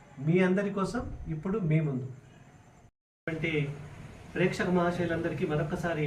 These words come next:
మా హిందుస్థాన్ మీడియా తరపున, చేర్యాల రచయితల సంఘం తరపున, వికాస తరంగిణి తరపున, వేణుగోపాల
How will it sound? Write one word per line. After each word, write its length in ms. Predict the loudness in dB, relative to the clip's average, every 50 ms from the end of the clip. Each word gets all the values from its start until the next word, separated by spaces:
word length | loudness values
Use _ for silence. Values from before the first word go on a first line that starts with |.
| 0 0
మా 80 | 0 2 2 4
హిందుస్థాన్ 480 | 2 2 2 -2 -2 0 2 4 4 4
మీడియా 200 | 4 4 4 2 2
తరపున, 260 | 0 -2 -2 -2 -2 -4 -4 -6 -10 -14 -18 -20 -20 -14 -4 0
చేర్యాల 320 | 2 4 6 6 6 4 4 2
రచయితల 320 | 2 2 0 0 2 0 2 2
సంఘం 200 | 2 2 2 2 2 0
తరపున, 260 | 0 0 0 0 0 0 0 0
వికాస 220 | 0 0 0 0 -2 -2
తరంగిణి 360 | -2 -2 -4 -4 -4 -4 -4 -2 -2
తరపున, 260 | -2 -2 -2 -2 -2 -2 -4 -4 -6 -8 -8 -10 -12 -12 -8 -2
వేణుగోపాల 500 | 2 4 4 6 6 4 4 4 2 2